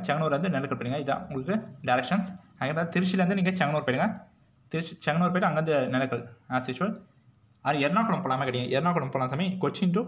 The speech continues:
கொச்சி to நிலக்கல் பார்த்தீங்கன்னா நூத்தி முப்பது kilometer வரும். மூணு ஹவர், மூணு ஹவர் ஒன்பது நிமிஷம் டிராவல். via பலாக்குணம் road, அந்த ரோட்டில் போங்க சாமி.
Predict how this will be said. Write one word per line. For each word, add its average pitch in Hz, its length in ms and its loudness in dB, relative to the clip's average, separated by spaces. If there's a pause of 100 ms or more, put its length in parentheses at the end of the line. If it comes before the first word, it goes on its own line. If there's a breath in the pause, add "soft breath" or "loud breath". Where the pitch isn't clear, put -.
(380)
கொச்சி 156 200 0
to 196 120 0
நிலக்கல் 160 320 -2
பார்த்தீங்கன்னா 147 280 -2
நூத்தி 170 200 -2
முப்பது 135 220 -4
kilometer 139 280 -2
வரும். 190 260 -2
மூணு 139 180 -2
ஹவர், 185 260 -2 (1600)
மூணு 143 200 0
ஹவர் 185 160 0
ஒன்பது 143 280 0
நிமிஷம் 131 240 -2
டிராவல். 180 160 -2
via 185 340 -2 (1600)
பலாக்குணம் 139 720 -2
road, 123 220 -2
அந்த 123 280 0
ரோட்டில் 127 240 -2
போங்க 120 200 -4
சாமி. 156 280 -4